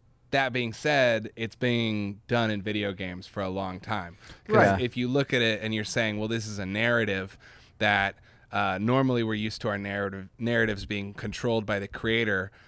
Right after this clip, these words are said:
Speaker 1: and now you're saying that some of the control of that narrative goes into the hands of the user.
Speaker 2: Mm-hmm.
Speaker 1: Um, I mean, like, yeah, I don't think, I think Bandersnatch, because it's Black Mirror and Netflix,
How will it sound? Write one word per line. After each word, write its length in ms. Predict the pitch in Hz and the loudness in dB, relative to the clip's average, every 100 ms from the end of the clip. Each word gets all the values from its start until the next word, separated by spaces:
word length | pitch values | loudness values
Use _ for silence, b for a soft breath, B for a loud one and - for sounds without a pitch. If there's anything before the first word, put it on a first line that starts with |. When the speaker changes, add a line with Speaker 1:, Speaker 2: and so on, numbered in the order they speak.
| _ - | _ -4
Speaker 1:
and 160 | 104 | 0
now 180 | 107 107 | 2 2
you're 200 | 107 101 | 2 0
saying 360 | - 107 101 95 | -2 -4 -2 -4
that 140 | 87 | -6
some 180 | - 107 | -4 -2
of 100 | 101 | -2
the 80 | 98 | -4
control 420 | 101 - 107 101 | -8 -4 -2 -2
of 60 | |
that 140 | 101 95 | -2 -4
narrative 400 | 104 101 95 92 | -4 -4 -4 -4
goes 240 | 104 98 | -4 -4
into 140 | 104 95 | -6 -6
the 100 | 92 | -8
hands 480 | 107 101 98 95 | -6 -4 -6 -8
of 240 | 101 98 90 | -8 -8 -6
the 80 | 92 | -4
user. 560 | 104 127 104 92 95 | 0 0 -2 -6 -4
Speaker 2:
Mm-hmm. 280 | 147 120 139 147 - | -2 -2 -2 -4 -4
Speaker 1:
Um, 440 | 98 98 92 87 92 _ _ _ _ _ - | 0 0 -2 -6 -14 _ _ _ _ _ -4
I 60 | |
mean, 300 | 110 104 98 | -2 0 -2
like, 340 | 95 92 90 - | -2 -4 -6 -12
yeah, 360 | 135 135 127 107 | 0 2 4 2
I 100 | 113 | 2
don't 240 | 127 127 - | 0 -2 -2
think, 320 | 131 117 - | -2 -2 -4
I 100 | 120 | 0
think 180 | 139 131 | 0 0
Bandersnatch, 760 | 120 127 120 - 123 113 - | 0 0 -2 -2 -2 -2 -4
because 280 | 120 - 107 | -8 -4 -4
it's 120 | 107 - | -6 -4
Black 280 | 113 101 | -2 -2
Mirror 200 | 107 101 | -4 -2
and 140 | 101 101 | -2 -4
Netflix, 680 | 104 - 107 98 - - | -6 -4 -4 -4 -6 -16